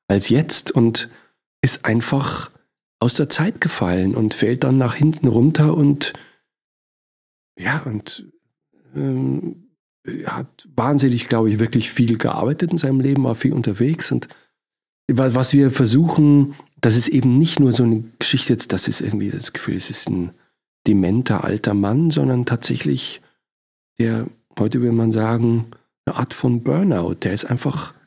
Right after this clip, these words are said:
ausgebrannt, leergebrannt und, und kann und, und, und, und ist pleite.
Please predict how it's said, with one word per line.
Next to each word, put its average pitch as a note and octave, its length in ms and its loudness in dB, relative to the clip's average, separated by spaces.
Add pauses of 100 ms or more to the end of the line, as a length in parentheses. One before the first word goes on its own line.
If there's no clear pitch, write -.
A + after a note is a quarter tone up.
(100)
ausgebrannt, C#3+ 680 -2
leergebrannt C#3+ 760 0
und, C3+ 380 -2 (720)
und A2+ 240 0
kann C3+ 560 2 (800)
und, A#2 240 0
und, B2 220 0
und, - 220 -2
und B2+ 140 -2
ist - 140 -6
pleite. D#3+ 560 -6